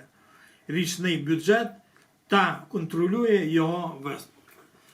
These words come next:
Ну, а так, коротко ми познайомились з законодавчою процедурою Європейського Союзу, з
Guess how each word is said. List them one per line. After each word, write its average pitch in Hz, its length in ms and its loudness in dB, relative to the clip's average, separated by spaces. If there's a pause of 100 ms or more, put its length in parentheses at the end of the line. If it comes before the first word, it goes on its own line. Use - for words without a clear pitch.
(340)
Ну, 349 100 0
а 262 140 4
так, 220 320 2
коротко 180 640 -2
ми 165 240 -4 (160)
познайомились 151 880 -4
з 143 460 -4
законодавчою 143 920 -6 (120)
процедурою 269 680 2
Європейського 220 760 -4
Союзу, 190 520 -2
з 143 400 -4